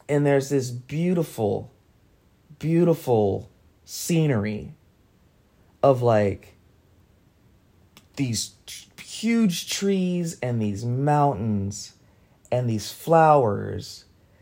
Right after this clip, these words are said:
And there's a bunch of different people all that I've never met. And if I have met, I don't know what they look like now that time is, has moved on. And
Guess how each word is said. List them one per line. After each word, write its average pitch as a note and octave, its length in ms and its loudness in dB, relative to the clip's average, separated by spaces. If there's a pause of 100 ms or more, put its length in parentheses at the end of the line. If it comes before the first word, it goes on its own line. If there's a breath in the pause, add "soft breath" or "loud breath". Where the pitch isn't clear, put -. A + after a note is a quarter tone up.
(200)
And C#3+ 160 2
there's C#3 120 2
a C#3 60 2
bunch F3+ 320 0
of C3+ 160 -6
different D#3 320 -2
people A#2 680 -2 (840)
all C#3 220 8
that C3 160 0
I've A2 160 2
never C3 240 2
met. A#2 360 2 (640)
And C3+ 120 4
if C3 140 4
I B2+ 80 4
have C#3+ 220 6
met, A#2 420 0
I A#2 140 4
don't B2+ 240 2
know A#2 80 0
what A2 160 0
they F#2+ 100 0
look C3 240 0
like G2 380 -4 (580)
now B2 460 4
that A2 240 2
time A2 300 0
is, G#2 260 -2
has G#2+ 260 -4
moved A#2+ 240 -2
on. A2+ 320 0 (680 soft breath)
And C3 440 2